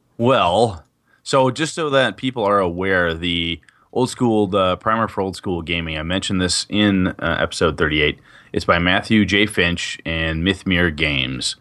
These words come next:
So I think it's on, I think you can grab it from Drive-Thru and a few other places, but that's what we're talking about there. Um, I think I'm kind of, an, I talked about this last time and a few other people, Victor, Roger, and I got in a little back and forth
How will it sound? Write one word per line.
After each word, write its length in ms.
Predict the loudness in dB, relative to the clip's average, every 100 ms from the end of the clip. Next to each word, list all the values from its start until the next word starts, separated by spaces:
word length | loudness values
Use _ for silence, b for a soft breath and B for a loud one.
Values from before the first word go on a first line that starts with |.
| B B B B B
So 340 | -4 0 0 0
I 80 | 0
think 220 | -2 0
it's 140 | 0
on, 340 | 2 2 0 -2
I 60 | -6
think 140 | -4
you 80 | 0
can 120 | 0 2
grab 300 | 2 2 0
it 200 | -2 -4
from 640 | -4 0 0 -2 -6 -12 _ _ -12
Drive-Thru 440 | -2 -2 -2 -4 -6
and 80 |
a 40 | -6
few 180 | -6 -6
other 120 | -6
places, 460 | -6 -4 -6 -6
but 180 | -6 -2
that's 280 | -2 -2 -4
what 180 | -4 -2
we're 120 | -2
talking 320 | 0 0 0
about 240 | -2 -2 -2
there. 220 | -4 -6 B B B -4
Um, 420 | 0 0 0 -4 _ _ _ _ -4
I 100 | 0
think 260 | 2 2 2
I'm 300 | 2 0 0
kind 220 | 0 2
of, 80 | 2
an, 260 | 0 -4 -8 -16
I 220 | -14 -12 -4
talked 240 | 0 0
about 120 | 0 -2
this 160 | 0
last 260 | 2 2 0
time 240 | 0 0
and 80 | -4
a 60 | -6
few 260 | -4 0
other 160 | 0 0
people, 340 | -4 -6 -6
Victor, 640 | -4 -4 0 2 4 2 0
Roger, 500 | 2 2 0 -2 -2
and 100 | 0
I 200 | -2 0
got 240 | -2 0
in 100 | 0
a 40 | 0
little 120 | 0
back 260 | -2 -2 -4
and 80 |
forth 340 | -8 -6 -6